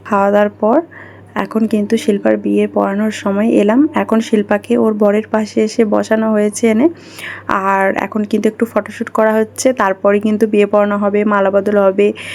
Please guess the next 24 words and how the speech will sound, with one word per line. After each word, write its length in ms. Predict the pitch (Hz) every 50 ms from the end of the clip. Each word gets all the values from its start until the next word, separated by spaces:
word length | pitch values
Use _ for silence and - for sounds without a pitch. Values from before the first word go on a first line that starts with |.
| - - - - -
তো 100 | - 226 220 220
মুখ 160 | 214 220 220 214
দেখানো 360 | 220 226 220 220 - 220 214 220
হবে। 280 | 214 220 202 202 220 240 262
So 120 | - - 262 247 -
সব, 140 | 214 196 202 - - - 240
সবটাই 420 | 214 - 226 202 202 - 262 294 302
আপনাদের 340 | 277 220 208 196 196 202 202
সঙ্গে 180 | - 214 214 220
শেয়ার 260 | 214 - 220 208 208 202
করব 220 | - 220 214 214 220
আস্তে 260 | 220 214 202 - - 220
আস্তে, 200 | 220 - - 262 233
আপনারা 380 | 208 190 - - 202 202 208 220
দেখতে 260 | 220 220 220 - 233
থাকুন। 280 | 233 240 233 233 - 311 - - - - - - - -
আশা 260 | 202 202 202 - 240
করছি 360 | 233 240 226 196 190 - - - 208
আপনাদের 400 | 190 196 - 196 190 185 214 220
ভিডিওটি 420 | 214 214 - - 190 190 95 - 120 - -
একটু 180 | 104 - - 196
হলেও 220 | - 202 196 220 254
ভালো 260 | 247 220 190 175 170
লাগবে 320 | 170 170 170 170 170 -